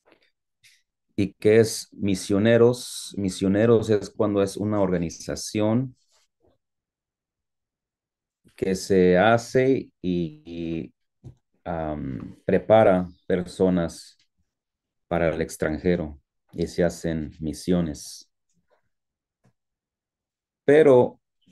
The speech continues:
no todos en la iglesia son misioneros,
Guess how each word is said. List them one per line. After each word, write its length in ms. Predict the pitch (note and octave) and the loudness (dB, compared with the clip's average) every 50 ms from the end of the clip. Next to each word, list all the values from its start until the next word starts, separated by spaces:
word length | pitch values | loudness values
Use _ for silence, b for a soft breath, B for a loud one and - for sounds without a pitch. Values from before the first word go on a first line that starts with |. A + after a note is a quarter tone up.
| _ _ _ _ _ _ _ _ _ _ _ _ _ - - _ _ _ _ _ _ _ _ _ _ _ | _ _ _ _ _ _ _ _ _ _ _ _ _ -20 -20 _ _ _ _ _ _ _ _ _ _ _
no 400 | - G#2+ G#2+ A#2 A#2+ B2 B2 B2 | -4 -2 0 2 2 2 0 0
todos 380 | - A#2+ A#2 A2+ A2+ A2 G#2+ - | 2 4 4 4 4 2 2 -2
en 120 | A2 G2+ | -4 -4
la 60 | G2 F#2+ | -2 -2
iglesia 460 | F#2 F#2+ G2 G#2 G2+ - - G#2 F#2+ | -2 0 0 -2 -2 -2 -4 -6 -4
son 240 | - - G2+ G2 G2+ | -4 -4 -4 -4 -4
misioneros, 920 | F#2+ F#2 - - F#2 F#2+ A2+ A#2 F#2+ F2 F2+ - - - - - - _ | -4 -4 -4 -2 -2 0 2 2 0 0 -2 -6 -12 -18 -18 -18 -20 _